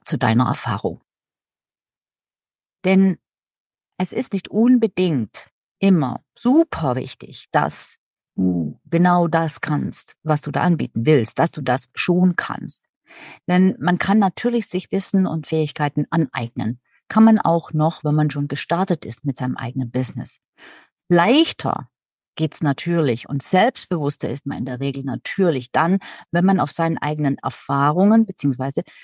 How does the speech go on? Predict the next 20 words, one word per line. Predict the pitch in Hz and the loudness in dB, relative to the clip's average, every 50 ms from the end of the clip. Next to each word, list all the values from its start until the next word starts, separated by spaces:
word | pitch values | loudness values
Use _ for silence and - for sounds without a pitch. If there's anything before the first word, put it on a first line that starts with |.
| - _ | -20 _
seinen | - - 180 185 175 | -2 0 2 2 2
eigenen | - 139 139 147 165 180 | 0 0 -2 0 -2 -2
Fähigkeiten | - - 247 262 254 190 - 156 143 127 - - 101 | 2 2 2 2 2 0 -2 -6 -6 -6 -6 -8 -10
aufbauen | - - 110 107 - - _ _ - 123 113 98 98 - | -8 -8 -10 -10 -12 -18 _ _ -6 -6 -4 -4 -4 -6
kann. | - - - - 64 - _ - - - - - - _ - | -6 -6 -6 -8 -8 -12 _ -20 -20 -20 -20 -20 -18 _ 0
Und | - 208 208 214 208 208 _ _ _ _ _ _ _ _ _ | 2 4 4 4 2 -2 _ _ _ _ _ _ _ _ _
eins | - 175 196 220 240 254 247 - - - _ _ _ _ _ _ _ _ _ _ _ _ _ _ _ _ _ - | 0 2 4 4 4 4 2 0 -8 -10 _ _ _ _ _ _ _ _ _ _ _ _ _ _ _ _ _ -2
der | - 170 170 156 147 143 143 - - _ _ _ | 0 2 4 4 4 2 2 0 -4 _ _ _
Hauptkriterien, | - - - 190 226 294 _ - - - - 202 - - 214 233 226 202 180 165 | -14 -4 0 0 0 0 _ -6 -10 -4 -4 -4 0 0 2 2 2 2 2 0
warum | 165 156 147 - 196 220 247 233 208 180 147 139 - _ _ _ _ _ _ _ | 0 -2 -2 -2 0 2 2 2 2 2 -2 -4 -8 _ _ _ _ _ _ _
Gründer | - 180 196 202 190 170 160 | -8 -6 -4 -4 -4 -4 -6
scheitern, | - - - - 311 269 - 165 151 170 196 196 _ _ _ _ _ _ - | -6 -6 -4 -4 -4 -4 -2 -2 0 0 -2 -4 _ _ _ _ _ _ 0
ist | 226 262 262 - - - - - - _ _ _ _ _ _ - | 2 2 2 2 -2 -10 -12 -18 -20 _ _ _ _ _ _ -8
nebst | - 170 190 208 208 - - - - - - - | -2 0 0 0 0 -4 -12 -10 -10 -8 -4 -2
dem | 185 175 | 0 2
mangelnden | 170 160 175 185 180 170 156 151 143 | 2 2 2 2 2 2 0 0 0
Bedarf | 147 131 - 190 233 262 233 175 160 - - - | 0 2 2 4 4 4 4 2 2 -2 -8 -8
oder | 135 156 151 | -6 -2 0
dass | 160 160 - | 0 0 0
man | 165 156 147 131 | -2 -2 -4 -4